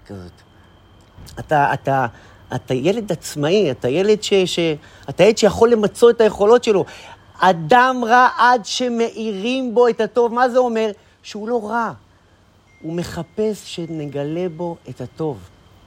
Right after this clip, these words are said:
אתם מבינים מה זה? הבינוני, הוא רואה מה שאתם רואים. הוא מתמודד עם מה שאתם מתמודדים. זה הבינוני, זו הבשורה הגדולה של הבינוני. אלא שהכלי העבודה שלו הם כלים אחרים לגמרי.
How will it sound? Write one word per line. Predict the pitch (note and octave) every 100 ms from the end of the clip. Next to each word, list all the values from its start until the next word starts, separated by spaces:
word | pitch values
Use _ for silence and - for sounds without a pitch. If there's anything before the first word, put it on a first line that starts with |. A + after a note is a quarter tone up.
| _ _ _ _ _ - _ _ _ _ _ -
אתם | E3
מבינים | F3 D#3 G3 A3+ G#3
מה | G3+
זה? | G#3 A3 G#3 - - - - -
הבינוני, | - D3 C#3 A#3 B3+ B3+ C4 C4+
הוא | C#4 C#4
רואה | D4+ D#4 E4 F4
מה |
שאתם | - D4 C4
רואים. | G#3+ F#3+ D#3 G#2 _ _ _
הוא | - D4+
מתמודד | D4+ B3 D4 C4 D#4+ D#4+
עם | D4
מה | D4+
שאתם | D4+ C#4 D4+ D4+
מתמודדים. | D4 C#4+ C#4 A#3 D4
זה | A3+ E3+ C4+
הבינוני, | C#4+ G#3+ D4 D4 A#3+
זו | A3
הבשורה | C#4 - - A#3+ B3 C4+
הגדולה | G#3+ A#3 B3
של | B3+ B3
הבינוני. | G3+ A#3+ B3 G#3+ D#3+ _ _ _ _
אלא | - G3
שהכלי | F#3+ A3 F#3+ _ G#3+ A3+ C4
העבודה | C4 G3 F#3+ A3+ B3
שלו | - G#3 G3+
הם |
כלים | G3 - G3 B3
אחרים | A#3 - G#3+ G#3 B3
לגמרי. | A#3 G3+ A3+ A#3 E3